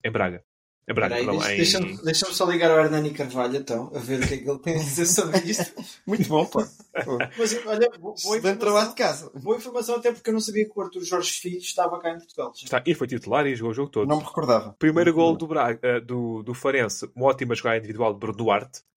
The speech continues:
Speaker 1: velho conhecido do Vitória. Segundo golo, vai para os apanhados, sim ou não?
Speaker 3: Epá, tem que ir. Tem que ir.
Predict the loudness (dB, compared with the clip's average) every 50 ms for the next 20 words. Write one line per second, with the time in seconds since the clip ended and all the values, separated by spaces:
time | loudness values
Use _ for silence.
0 | _ -6 0 0 2 2 0 -4 -10 -10 -6 -4 -4 -4 -4 -4 -6 -4 -4 0
1 | 2 2 4 4 2 0 -2 -4 _ _ _ _ _ _ _ -8 -6 -2 2 2
2 | 2 2 2 2 4 4 4 4 2 0 -6 -8 _ _ _ _ _ _ _ _
3 | _ _ _ _ _ _ _ -6 -4 -4 -2 -2 -2 -2 -2 0 0 0 0 0
4 | -2 -2 -4 -6 -6 -4 -4 -4 -4 -6 -10 -12 -14 _ _ _ _ _ _ _
5 | _ _ _ _ _ _ _ -20 -20 _ _ _ -6 -4 -2 -2 -2 -2 -2 -4
6 | -6 -6 -8 -10 -12 -14 -16 _ _ _ _ _ _ _ _ -18 -16 -14 -14 -14
7 | -14 -14 -14 -16 -16